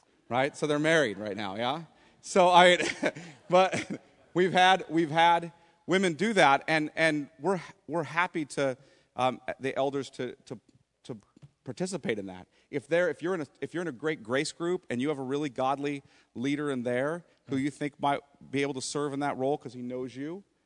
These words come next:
um, then, then you can put him there. And guys, it's the same thing for you, is getting, you don't have a dad or a mom who's able to give you reliable wisdom and advice as to how to pursue a relationship. Feel free to ask, like, your grace group leaders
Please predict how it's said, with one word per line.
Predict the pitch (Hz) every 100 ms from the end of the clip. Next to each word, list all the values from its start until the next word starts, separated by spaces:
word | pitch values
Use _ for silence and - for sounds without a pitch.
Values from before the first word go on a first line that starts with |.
| _ _
um, | 131 135
then, | 131 143
then | - 135
you | 143
can | -
put | 135 151
him | 143
there. | 139 117
And | 131 117
guys, | 135 139 135
it's | 123
the |
same | - 143
thing | - 135
for | 117 120
you, | 131 139
is | 104
getting, | 127 120 117 _ _
you | 127
don't | 143
have | 143 131
a |
dad | 104 123 123 135 139
or | - 113
a |
mom | 110 120 131 135 135
who's | 120 110 - -
able | 127 117
to |
give | 98 123 120
you | 131
reliable | 110 107 113 120 120
wisdom | 110 110 110 123
and | 113
advice | 92 107 123 147 - _ _ _
as | 113 113
to | 113
how | 120
to | 117
pursue | 113 - 131
a |
relationship. | 113 110 113 - 143 - 196 _ _ _ _
Feel | - 170
free | - 180
to | 165 127
ask, | 139 139 -
like, | 127 - _
your | 117
grace | 101 127 127
group | 143 -
leaders | 131 127 127